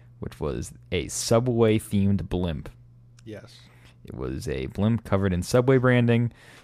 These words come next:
Speaker 1: that apparently, if you knew about, you could eat Subway in the sky.
Speaker 2: Yes.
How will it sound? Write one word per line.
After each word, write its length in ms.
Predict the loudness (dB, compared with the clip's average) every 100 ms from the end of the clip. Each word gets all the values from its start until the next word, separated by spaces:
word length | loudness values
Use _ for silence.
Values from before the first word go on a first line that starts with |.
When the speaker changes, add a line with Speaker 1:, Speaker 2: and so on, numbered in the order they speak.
| 0
Speaker 1:
that 200 | 2 2
apparently, 540 | 2 2 2 2 0
if 140 | 0 0
you 100 | 2
knew 240 | 4 4
about, 380 | 6 6 6 4
you 140 | -2
could 280 | -4 -6 -8 -12 -20 -20 -20 _ _ -20 -18 -8
eat 240 | -6 -8 -10
Subway 680 | -8 2 2 4 4 6 6
in 240 | 4 2 -2
the 100 | -4
sky. 540 | -2 0 2 2 2 -2 -12 -20 -18
Speaker 2:
Yes. 360 | -14 -14 -16